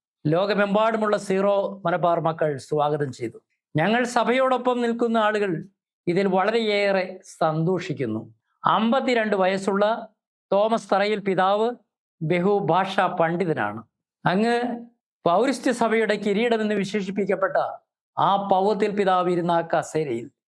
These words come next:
ആ സ്ഥാനത്ത് തോമസ് തറയിൽ പിതാവ് വരുമ്പോൾ അദ്ദേഹം സഭയോടൊപ്പം നിൽക്കുന്നയാളാണെന്നും അദ്ദേഹം ഇന്ന് സഭ കടന്നുപോകുന്ന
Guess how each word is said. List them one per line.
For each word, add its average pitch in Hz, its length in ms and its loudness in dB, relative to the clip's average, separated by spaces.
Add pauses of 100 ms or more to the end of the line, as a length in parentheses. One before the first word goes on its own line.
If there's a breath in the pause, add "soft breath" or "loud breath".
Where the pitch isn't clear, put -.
(200)
ആ 165 120 2
സ്ഥാനത്ത് 160 640 0 (600)
തോമസ് 240 400 0 (640)
തറയിൽ 214 340 2
പിതാവ് 214 500 2 (560)
വരുമ്പോൾ 202 500 2 (560)
അദ്ദേഹം 254 540 2 (100)
സഭയോടൊപ്പം 226 800 0
നിൽക്കുന്നയാളാണെന്നും 220 920 0 (480)
അദ്ദേഹം 190 500 2 (640)
ഇന്ന് 254 340 2
സഭ 233 280 0
കടന്നുപോകുന്ന 220 720 0